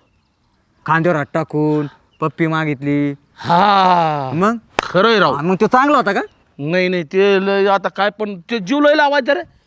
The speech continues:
Speaker 1: ते जीव तुम्हाला नव्हतं लावीत.
Speaker 2: हा.
Speaker 1: सासूबाईला लावायचा जीव,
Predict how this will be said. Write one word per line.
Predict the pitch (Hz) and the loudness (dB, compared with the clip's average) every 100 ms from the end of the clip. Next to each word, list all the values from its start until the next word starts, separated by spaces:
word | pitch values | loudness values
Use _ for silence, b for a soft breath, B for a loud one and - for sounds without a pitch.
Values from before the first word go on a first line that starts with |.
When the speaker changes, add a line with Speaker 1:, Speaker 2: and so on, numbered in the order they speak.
| _ _ _ _ _ _ _ | _ _ _ _ _ _ _
Speaker 1:
ते | 135 139 | -10 -6
जीव | 156 | -4
तुम्हाला | 156 180 170 160 | -4 -2 -2 -2
नव्हतं | 165 170 | -4 -4
लावीत. | 175 175 151 _ - | -2 -2 -6 _ -2
Speaker 2:
हा. | 165 151 117 | 0 0 -2
Speaker 1:
सासूबाईला | 131 127 139 147 151 | -10 -8 -4 -2 -4
लावायचा | 147 139 147 | -4 -6 -6
जीव, | 143 | -8